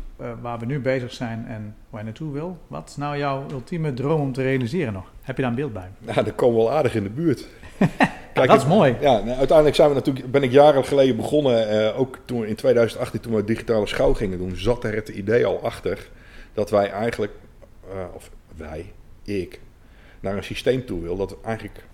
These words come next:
Speaker 2: alles wat er gebeurt voorspelbaar en verklaarbaar is. Dus,
Speaker 1: Ja.
Speaker 2: eh, los van alle technologische ontwikkelingen die een stukje van de,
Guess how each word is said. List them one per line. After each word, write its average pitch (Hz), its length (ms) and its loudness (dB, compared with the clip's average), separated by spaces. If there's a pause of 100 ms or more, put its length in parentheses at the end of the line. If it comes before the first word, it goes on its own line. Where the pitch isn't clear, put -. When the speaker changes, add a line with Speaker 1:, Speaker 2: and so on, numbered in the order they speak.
(160)
Speaker 2:
alles 117 220 -6
wat 107 120 -6
er - 60 -14
gebeurt 104 520 -4
voorspelbaar 107 680 -4
en 92 80 -8
verklaarbaar 82 560 -4 (120)
is. - 80 -20
Dus, - 240 -12 (200)
Speaker 1:
Ja. 135 140 -2 (220)
Speaker 2:
eh, 92 200 -4 (100)
los 139 160 2
van 127 160 -6
alle 127 220 2 (160)
technologische 123 760 4
ontwikkelingen 107 640 0 (120)
die 110 180 -8
een 95 80 -10
stukje - 380 -8
van 110 120 -4
de, 92 80 -4